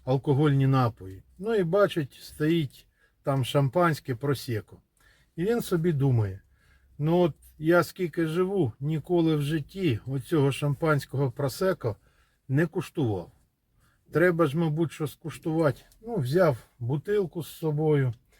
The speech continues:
іде і думає: "Ну так, зараз приїду в село, якщо розкажу в родині, що от взяв бутилку,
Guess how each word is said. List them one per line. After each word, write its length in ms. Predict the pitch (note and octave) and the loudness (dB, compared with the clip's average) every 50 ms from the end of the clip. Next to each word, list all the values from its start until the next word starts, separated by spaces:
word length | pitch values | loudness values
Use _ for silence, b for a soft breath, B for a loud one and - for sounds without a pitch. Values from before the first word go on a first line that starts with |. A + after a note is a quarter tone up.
| b b b b b b b b b | b b b b b b b b b
іде 300 | D3 C#3 C#3 D#3+ E3+ E3 | -6 -4 0 2 2 4
і 100 | D#3 D3 | 4 2
думає: 400 | C3+ D3 C#3 A#2+ A2 A2 A2+ B2 | 2 0 0 2 2 2 2 2
"Ну 160 | D#3 F3+ E3+ | 0 0 -2
так, 300 | - - D#3 B2+ A2 A2 | -2 -2 -2 -2 -2 -2
зараз 360 | A2+ D3 F#3 F#3+ F#3+ E3+ - | 0 2 4 4 4 4 0
приїду 520 | - - F3 F3 F3+ F3+ F3+ F3 D#3+ F3+ E3+ | -2 -6 -2 -2 0 0 0 0 0 0 -2
в 80 | - | -2
село, 440 | - - F#3 F#3 F#3+ G3 F#3+ F3 C#3+ _ _ _ _ b b b b b b b b | -4 -4 -4 -2 0 0 -2 -2 -4 _ _ _ _ b b b b b b b b
якщо 400 | D3 D#3 D3 - - - F3+ E3+ | -2 -2 -2 -2 -2 -2 0 2
розкажу 520 | F3 E3+ - - - F3 E3 F3 G3+ F3+ | 2 0 -2 -4 -6 -4 -4 0 0 0
в 80 | D#3 D3+ | 2 2
родині, 480 | D3+ C#3+ C3 C3 B2+ A2+ A2 A2 A2 | 2 2 2 2 2 2 2 0 -2
що 200 | A2 - - D3 | -4 -4 -4 -2
от 100 | C#3 C3+ | -2 -2
взяв 460 | C3 C3 B2 B2 C#3+ D3 C3+ A#2+ A2+ | -2 -4 -2 0 2 2 2 2 0
бутилку, 760 | A2+ A2+ B2+ C3+ - - E3+ D#3 D3 C3 - - A#2 A2+ A2 | -2 -2 -2 -4 -2 0 0 0 0 -2 -4 -4 -2 -2 -2